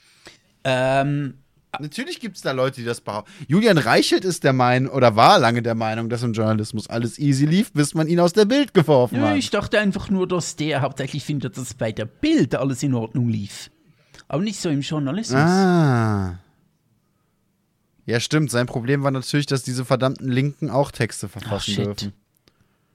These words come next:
Speaker 1: Scheiße, die dürfen ja auch. Hm, das ist jetzt
Speaker 2: Schweinerei.
Speaker 1: schwierig. Ähm, nee, aber wo
Speaker 2: R-, richtig gehend
Speaker 1: worauf
Speaker 2: asozial.
Speaker 1: ich hinaus möchte, ist so ein bisschen,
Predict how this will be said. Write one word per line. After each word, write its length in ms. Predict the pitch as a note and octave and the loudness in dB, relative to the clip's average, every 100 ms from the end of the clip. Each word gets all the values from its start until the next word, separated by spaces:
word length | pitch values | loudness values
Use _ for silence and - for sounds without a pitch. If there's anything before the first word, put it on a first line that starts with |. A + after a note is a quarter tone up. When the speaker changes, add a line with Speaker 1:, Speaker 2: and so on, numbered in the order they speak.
| _ - | _ -12
Speaker 1:
Scheiße, 480 | - - D#3 - C#3 | -8 -6 -6 -6 -8
die 120 | - | -8
dürfen 320 | - C3+ - C3 | -8 -8 -6 -6
ja 100 | - | -6
auch. 680 | - E3 F#3 C3 G#2+ A#2 - _ _ _ - | -8 -6 -2 -2 -4 -8 -14 _ _ _ -4
Hm, 800 | B2 C3 B2 A#2+ A2+ G#2 G2 F#2+ - _ _ - | 0 2 2 2 2 2 0 -4 -14 _ _ -12
das 200 | B2+ - | -10 -8
ist 100 | G#3 | -6
jetzt 100 | F#3 | -2
Speaker 2:
Schweinerei. 460 | A2+ A2 G#2 G#2+ | 2 4 4 4
Speaker 1:
schwierig. 600 | G#2 E3 A#2+ G#2+ - - _ _ _ _ _ _ _ - - - _ - | 2 -2 -4 -6 -10 -12 _ _ _ _ _ _ _ -20 -20 -20 _ -6
Ähm, 420 | C#3+ D#3 E3+ F3 E3 _ - - | 2 4 4 2 -2 _ -20 -6
nee, 220 | E3 G#3 | -2 0
aber 260 | G3+ F3+ E3 | 2 0 0
wo 260 | C3+ D#3 D#3 | -4 -6 -6
Speaker 2:
R-, 200 | B2 A#2 _ - | -8 -14 _ -10
richtig 300 | A2+ B2+ A#2+ | -8 -6 -2
gehend 200 | C3 A#2+ | 2 2
Speaker 1:
worauf 200 | - D#3+ E3+ | 2 2 2
Speaker 2:
asozial. 260 | F#3+ G2 F#2+ | 2 0 0
Speaker 1:
ich 40 | |
hinaus 360 | D3 C#3 F#3 - | 0 -2 -6 -4
möchte, 360 | D3 E3 - F3+ | -4 -4 -6 -6
ist 520 | - D3+ D#3 - - | -4 -2 -4 -6 -8
so 80 | D#3 | -4
ein 140 | D3 | -2
bisschen, 720 | D3+ D#3+ - E3 D#3+ D#3+ D3+ | -4 -6 -6 -2 0 0 -2